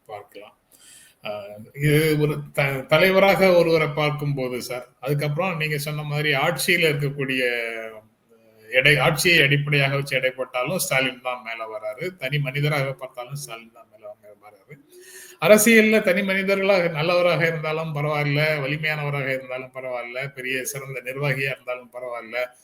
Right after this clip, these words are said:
ஆனா தேர்தல்ல வந்து அதெல்லாம் இருக்கிறவர் வெற்றி பெறணும்னு ஒண்ணும் கட்டாயம் கிடையாது, நல்ல ஆட்சி கொடுத்தவர்களையும் மக்கள் தோற்கடிச்சிருக்கிறாங்க அப்படின்னு சிலர் வந்து ஒரு பிரச்சாரத்தை முன்னெடுக்கிறாங்க.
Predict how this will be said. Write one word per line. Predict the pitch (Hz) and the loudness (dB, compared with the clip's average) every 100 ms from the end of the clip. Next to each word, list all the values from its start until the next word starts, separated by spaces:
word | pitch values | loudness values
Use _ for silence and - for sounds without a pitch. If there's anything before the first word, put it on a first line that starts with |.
| - - - - | -20 -20 -20 -2
ஆனா | 123 135 135 123 120 113 107 - | 2 4 2 0 -4 -8 -10 -2
தேர்தல்ல | 156 185 190 185 160 143 | 4 6 6 4 4 2
வந்து | 139 143 147 143 131 123 113 110 110 110 | 0 0 2 2 0 -4 -10 -16 -18 -8
அதெல்லாம் | 123 143 175 | -2 2 4
இருக்கிறவர் | 175 160 170 175 175 | 4 4 4 4 4
வெற்றி | 147 170 | 0 0
பெறணும்னு | 165 160 156 165 151 | 0 0 -2 -4 -6
ஒண்ணும் | 139 156 | -6 -6
கட்டாயம் | 143 - 135 135 | -6 -4 -2 -2
கிடையாது, | 120 117 110 107 101 - _ _ | -4 -4 -6 -8 -18 -18 _ _
நல்ல | 113 120 139 | -12 -4 0
ஆட்சி | 139 143 147 | 0 -2 -6
கொடுத்தவர்களையும் | 135 131 127 127 123 139 160 | -8 -6 -4 -4 -4 -6 -6
மக்கள் | 120 - 117 | -10 -12 -10
தோற்கடிச்சிருக்கிறாங்க | 127 123 131 117 120 110 107 104 - 104 92 _ _ _ _ | -8 -8 -8 -10 -14 -14 -12 -12 -10 -12 -12 _ _ _ _
அப்படின்னு | 127 147 170 185 175 143 123 | -6 -2 -2 -2 -6 -6 -6
சிலர் | - 143 135 | -2 0 0
வந்து | 127 131 135 139 120 110 101 98 95 95 _ _ _ 110 113 104 104 _ _ _ _ _ _ _ _ _ _ _ _ _ | -4 -6 -6 -4 -4 -8 -12 -16 -20 _ _ _ _ _ _ _ _ _ _ _ _ _ _ _ _ _ _ _ _ _
ஒரு | 190 202 | 4 4
பிரச்சாரத்தை | - 185 202 180 175 175 147 | 4 2 4 4 2 0 0
முன்னெடுக்கிறாங்க. | 147 135 127 117 110 | -2 -2 -4 -10 -14